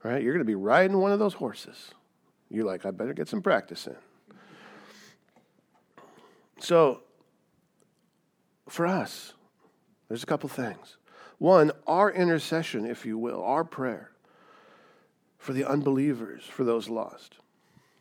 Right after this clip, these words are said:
it's not to change God's mind concerning anything, because we can't change God's mind.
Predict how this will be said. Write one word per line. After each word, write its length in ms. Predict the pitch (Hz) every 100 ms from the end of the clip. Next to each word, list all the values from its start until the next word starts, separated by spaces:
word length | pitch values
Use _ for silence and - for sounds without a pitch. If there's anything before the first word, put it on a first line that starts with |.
| _ _ _ _ _ _ - _ 139
it's 180 | 131
not 180 | 190 196
to 60 | 170
change 520 | - - 151 135 -
God's 340 | 131 120 110 120
mind 460 | 117 120 113 - _ - _ _ _ _ _ _ _ _ _ _ _ _ -
concerning 540 | 131 - 127 123 110
anything, 420 | 120 123 - - - _ _ _ - - _
because 240 | - 131
we 120 | 127
can't 280 | 143 135 127
change 260 | - 117 -
God's 300 | - - -
mind. 280 | - -